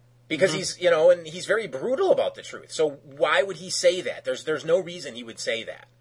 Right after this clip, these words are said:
Speaker 1: No.
Speaker 2: Yep.
Speaker 1: No.
Speaker 2: So, yeah, I, I,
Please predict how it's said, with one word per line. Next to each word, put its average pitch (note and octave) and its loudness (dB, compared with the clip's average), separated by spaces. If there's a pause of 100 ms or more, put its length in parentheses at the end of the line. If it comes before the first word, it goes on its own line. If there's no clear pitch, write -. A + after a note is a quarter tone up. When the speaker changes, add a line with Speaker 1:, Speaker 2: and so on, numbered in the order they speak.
(380)
Speaker 1:
No. G#2+ -6 (200)
Speaker 2:
Yep. A2+ -8 (120)
Speaker 1:
No. G2 -12 (160)
Speaker 2:
So, G2+ -8 (1120)
yeah, C3 -2 (260)
I, A#2+ 6
I, D3+ 2